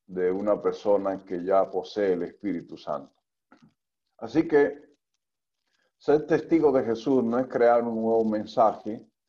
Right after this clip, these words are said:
o una nueva experiencia, no. Ser testigo de Jesús es conocerle para luego dar testimonio de quién es Él,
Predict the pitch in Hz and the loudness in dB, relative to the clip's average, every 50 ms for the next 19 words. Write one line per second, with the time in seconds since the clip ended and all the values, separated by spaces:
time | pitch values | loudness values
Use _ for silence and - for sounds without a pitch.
0 | _ _ _ _ _ _ - - 90 87 95 107 110 104 104 101 104 107 107 104 | _ _ _ _ _ _ -8 -4 -2 -2 0 0 0 0 0 2 2 2 2 0
1 | 104 - - 104 95 101 113 123 127 120 - - - - - - - _ - - | -2 -2 -2 -2 0 0 2 0 0 -2 -4 -6 -10 -12 -12 -12 -16 _ -18 -10
2 | 104 110 107 104 92 - - _ _ _ _ _ _ _ _ _ _ _ _ _ | -4 -2 -2 -2 -2 -4 -12 _ _ _ _ _ _ _ _ _ _ _ _ _
3 | _ _ _ _ _ _ _ - 127 127 127 - 147 147 147 - - 175 175 156 | _ _ _ _ _ _ _ -2 -2 -2 0 2 0 0 0 0 -2 0 2 4
4 | 156 143 139 127 - 110 104 104 - 139 135 127 120 - - - 127 120 - - | 4 4 4 2 -2 -4 -8 -6 -2 0 0 0 0 -2 -2 -2 -2 -2 0 0
5 | 135 117 110 104 98 - - - 147 131 120 104 107 110 104 101 - 107 101 95 | 0 0 0 -2 -4 -4 -2 0 2 2 2 2 0 -2 -2 -2 0 0 2 2
6 | 95 92 90 90 90 87 _ _ - 113 110 120 127 135 120 104 104 98 101 110 | 2 0 0 -4 -8 -16 _ _ -10 -2 2 4 4 4 4 0 0 2 4 4
7 | 135 - 113 - - 120 107 110 - - 104 95 98 110 123 127 117 110 110 107 | 4 4 2 -4 -4 -4 -4 -4 -6 -10 -10 -8 -2 0 0 2 2 0 -2 -2
8 | 101 104 101 95 - _ - 113 104 101 98 92 - 117 127 117 90 - - | -4 -4 -6 -8 -10 _ -10 -8 -8 -8 -8 -6 0 0 2 2 0 -4 -10